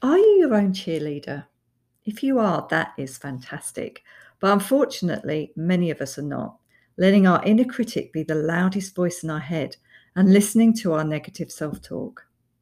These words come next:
Do you speak to yourself in the same way you speak to those that you love and care for? We're invariably so much harder on ourselves than we are on others,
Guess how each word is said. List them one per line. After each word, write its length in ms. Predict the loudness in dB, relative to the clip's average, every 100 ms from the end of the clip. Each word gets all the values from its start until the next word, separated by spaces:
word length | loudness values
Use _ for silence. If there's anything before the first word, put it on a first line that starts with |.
| _ _ _ _ _ _ _ _ _ _
Do 100 | 0
you 220 | 4 2
speak 360 | 2 2 2
to 100 | 2
yourself 420 | 0 2 2 2 0
in 80 |
the 80 | -2
same 420 | -4 0 4 6
way 220 | 6 4 2
you 160 | -2
speak 340 | -6 -2 -2 -2
to 80 | -4
those 400 | 0 2 0 -4
that 100 | -8
you 120 | -6
love 300 | -2 -2 -2
and 140 | -6
care 280 | -8 -6 -6
for? 440 | -8 -12 -12 -12 -14 _ _ _ _ _ _
We're 240 | 2 6
invariably 680 | 6 4 4 2 0 -2 -4
so 600 | -6 -12 -10 -4 -2 -2 -2
much 340 | -4 -4 -8
harder 420 | -10 -6 -6 -6
on 120 | -8 -8
ourselves 500 | -10 -10 -8 -8 -10
than 100 | -8
we 140 | -6
are 180 | -6 -2
on 120 | 0
others, 420 | 2 2 0 -2